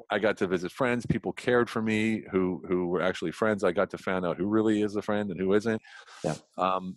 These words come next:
Speaker 1: and then instead of going back into the full force directly, I decided to go back into the club scene where I had come from, uh, years before in Berlin.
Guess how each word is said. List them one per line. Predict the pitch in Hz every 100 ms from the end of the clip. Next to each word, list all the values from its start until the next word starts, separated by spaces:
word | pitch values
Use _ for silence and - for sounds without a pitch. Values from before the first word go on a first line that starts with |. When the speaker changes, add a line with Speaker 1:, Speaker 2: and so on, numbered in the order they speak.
| _
Speaker 1:
and | 107
then | 113 139 139
instead | 127 - 160
of |
going | 160 131 -
back | 139 120 131
into | 110
the |
full | 95 156 139
force | 117 104
directly, | - 110 127 117 98
I | 95
decided | 92 110 101
to | 98
go | 87
back | 87 95
into | 85
the | 80
club | 139 131
scene | - 76 67
where | 76 78
I |
had | 80 -
come | 120 113
from, | - 50 _ _ _ _ _ -
uh, |
years | 71 92 85
before | 80 - 120 90
in |
Berlin. | 73 78 73